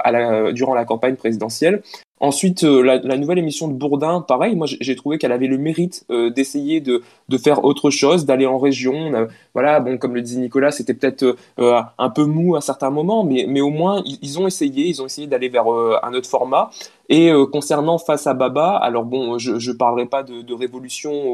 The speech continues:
ou autre, mais c'est vrai que Hanouna, on peut lui reprocher quand même beaucoup de choses, notamment le, le parti pris de, de ses intervenants. Néanmoins, il a quand même le mérite, euh, d'essayer de faire quelque chose de plus jeune, de plus léger.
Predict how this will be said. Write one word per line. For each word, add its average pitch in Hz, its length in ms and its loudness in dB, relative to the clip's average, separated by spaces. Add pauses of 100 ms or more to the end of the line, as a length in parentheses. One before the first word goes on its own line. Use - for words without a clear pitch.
ou 143 160 0
autre, 214 260 0
mais 127 180 0
c'est 127 140 2
vrai 143 160 4
que 139 200 2 (320)
Hanouna, 147 480 4
on 151 80 0
peut 147 100 -4
lui 135 140 0
reprocher 135 460 -2
quand 139 100 -4
même 123 180 -4
beaucoup 151 300 -2
de - 40 -6
choses, 156 320 0
notamment 131 440 0
le, 113 220 0
le 117 180 -2
parti 131 300 -4
pris - 200 -8
de, 120 300 2
de 113 120 -4
ses 123 200 -4
intervenants. 123 600 -2 (480)
Néanmoins, 151 680 2
il 131 140 0
a 120 80 2
quand 147 120 -2
même 156 200 0
le 139 100 0
mérite, 143 580 0
euh, 113 220 2
d'essayer 139 520 0
de 127 120 0
faire 131 200 -2
quelque 131 220 -2
chose 135 280 -2
de 123 100 -2
plus 156 280 -4
jeune, 143 340 0
de 123 100 -6
plus 135 240 -14
léger. 123 440 -2